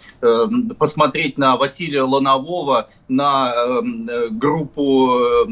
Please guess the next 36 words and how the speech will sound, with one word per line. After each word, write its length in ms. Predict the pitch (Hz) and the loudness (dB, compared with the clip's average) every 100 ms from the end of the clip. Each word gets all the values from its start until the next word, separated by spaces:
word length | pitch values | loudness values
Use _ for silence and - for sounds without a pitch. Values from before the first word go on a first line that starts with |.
| 110 | -2
я 120 | 120 | -2
не 80 | 131 | 0
знаю, 180 | 131 117 - | 2 0 0
Пятой 240 | 156 156 | -2 0
Мошенники, 440 | 143 143 190 156 139 | -2 0 -2 0 0
я 160 | 135 | 0
не 100 | 147 | 0
помню, 240 | 143 120 110 | -2 -2 -2
там 180 | 113 | -2
какой-, 240 | 123 135 - | 0 -4 -4
какие-то, 480 | 135 - 117 117 104 | -6 -4 -4 -2 -2
Валдиса 680 | 110 120 151 131 127 - | -4 2 2 2 -6 -10
Пельша 340 | 131 175 180 170 147 123 - - - | -10 -6 -6 -4 -2 -2 -4 -20 -6
и 120 | 131 | 0
так 180 | 139 131 | 0 2
далее, 360 | 190 165 107 - _ | 0 2 -2 -6 _
мне 240 | 127 175 208 | -2 0 0
кажется, 260 | 180 - | 0 -2
это 100 | 160 | -4
несколько 300 | 170 156 151 | -6 -6 -6
сомнительно. 720 | 135 165 160 110 110 98 92 - - | 0 0 0 -4 -6 -6 -8 -10 -6
У 80 | 143 | -2
тебя 380 | 190 185 208 160 | 0 4 4 4
вот 180 | 165 | 0
есть 220 | 240 285 208 | -4 -4 -4
ощущение 520 | 214 - 202 175 165 | -6 -2 -2 0 -2
абсолютной 760 | - - - 190 208 202 156 | 0 -2 0 0 2 -2 -4
искренности 640 | 147 208 202 - 135 - 135 | -4 -4 -2 -2 -2 -2 -4
челове-, 380 | - 156 160 170 | 0 2 2 0
лю-, 360 | 190 151 233 - | -4 0 0 0
людей, 500 | 147 147 151 233 233 | 2 2 2 0 2
которые 460 | 147 139 160 151 | 0 0 -2 -4
пришли, 520 | 135 151 - 196 226 175 | -4 -8 -6 -2 -2 -2
вот 200 | 127 - | -6 -6
сто 240 | - 156 | -4 -4
тысяч, 500 | - 208 - 127 | -2 -4 -4 -6